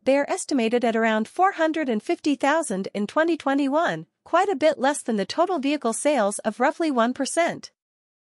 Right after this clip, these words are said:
As per niti Aayog, thirty percent of private cars, seventy percent of commercial vehicles, and eighty percent of two-wheelers and buses are aimed at being electrified by twenty thirty.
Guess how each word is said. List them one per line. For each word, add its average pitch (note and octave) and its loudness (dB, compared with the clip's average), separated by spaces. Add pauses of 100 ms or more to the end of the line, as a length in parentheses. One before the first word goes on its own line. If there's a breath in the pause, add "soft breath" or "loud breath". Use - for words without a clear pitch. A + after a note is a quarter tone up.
(400)
As B3+ 0
per B3 -2
niti E4+ 0
Aayog, A3+ 0 (180)
thirty F#4+ 2
percent B3 0
of F#3 -4
private D4 0
cars, F#3+ 0
seventy E4+ 2
percent B3 0
of G3 -4
commercial B3 0
vehicles, G3+ -2 (100)
and G3+ 0
eighty F#4 2
percent C4 -2
of G3 -2
two-wheelers D4 2
and F#3+ 0
buses G#3+ -2
are G3 0
aimed E4 0
at G#3 2
being B3 0
electrified A3+ 0
by A3 4
twenty A#3+ -2
thirty. C4+ 0